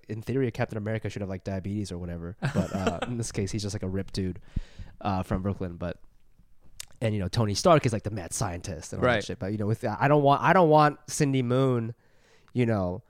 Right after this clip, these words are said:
Speaker 1: to be, like, this badass hero, but also works at a dry cleaners or something. I don't
Speaker 2: Right.
Speaker 1: want, I don't want her to do that, you know? I don't know what her backstory is, but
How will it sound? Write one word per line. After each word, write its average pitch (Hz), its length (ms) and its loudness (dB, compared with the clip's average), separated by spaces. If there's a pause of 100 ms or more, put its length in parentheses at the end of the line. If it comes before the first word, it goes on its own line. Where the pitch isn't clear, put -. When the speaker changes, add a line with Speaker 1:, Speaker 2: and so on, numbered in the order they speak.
(300)
Speaker 1:
to 135 100 0
be, 120 160 2
like, 113 160 0
this 107 160 -6
badass 107 480 0
hero, 101 460 0 (240)
but 107 120 0
also 113 240 0
works 113 280 0
at 107 100 -2
a 123 120 0
dry 156 220 2
cleaners 92 340 -4
or 101 40 -8
something. 85 260 -6
I 113 60 0
don't 123 100 2
Speaker 2:
Right. 131 140 4
Speaker 1:
want, 120 100 -2
I 131 40 4
don't 135 100 4
want 170 180 8
her 160 80 6
to 131 120 4
do 123 80 4
that, 92 240 -4
you 104 60 -4
know? 104 300 -4
I 131 100 2
don't 156 100 4
know 147 80 4
what 131 120 4
her 110 80 0
backstory 104 560 -2
is, - 80 -16
but - 200 -10